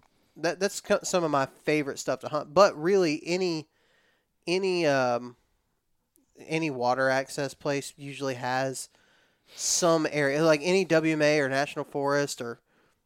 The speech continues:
public land piece of property has some part of it that is inaccessible by foot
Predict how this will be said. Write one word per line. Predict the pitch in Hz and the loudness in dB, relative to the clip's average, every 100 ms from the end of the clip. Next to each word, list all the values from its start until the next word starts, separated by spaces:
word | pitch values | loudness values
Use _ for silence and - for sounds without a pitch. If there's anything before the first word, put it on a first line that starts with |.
| _ - | _ -6
public | 156 151 156 | -4 -2 -4
land | 139 139 143 147 147 - _ - | -2 -2 -2 -2 -6 -16 _ -12
piece | 160 147 | -10 -10
of | 139 | -6
property | 147 135 - 160 160 - _ _ _ - | -2 -2 -2 -6 -6 -10 _ _ _ -4
has | 160 143 | 0 0
some | - - 165 175 | 0 0 0 -2
part | - 156 165 | 0 2 2
of | 170 175 | 0 -2
it | 175 - | -4 -4
that | 147 139 | -4 -2
is | 135 127 - _ _ _ _ _ _ - - | -2 -8 -14 _ _ _ _ _ _ -20 -10
inaccessible | 156 143 - 143 - 131 | -6 -6 -4 -6 -6 -10
by | 120 113 - _ - | -6 -6 -8 _ -12
foot | 120 - - | -10 -12 -20